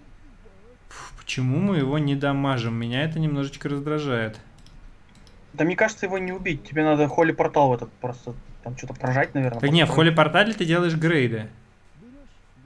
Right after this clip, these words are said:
Speaker 2: А как закончить игру? <laughs>
Speaker 1: Ну, надо построить все финальные башенки.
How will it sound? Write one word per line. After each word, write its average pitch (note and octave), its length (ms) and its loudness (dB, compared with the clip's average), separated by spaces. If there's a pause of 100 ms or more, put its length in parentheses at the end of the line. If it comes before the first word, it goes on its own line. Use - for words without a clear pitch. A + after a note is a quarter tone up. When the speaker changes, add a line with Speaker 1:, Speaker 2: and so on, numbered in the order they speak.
(1600)
Speaker 2:
А C#3+ 100 -8
как E3+ 180 0
закончить D3 520 0
игру? F3 160 0 (140)
<laughs> C4+ 60 4 (560)
Speaker 1:
Ну, D3+ 100 2
надо G3 260 8
построить F3 420 2
все G#3 280 2
финальные G3+ 480 2
башенки. B2+ 720 -2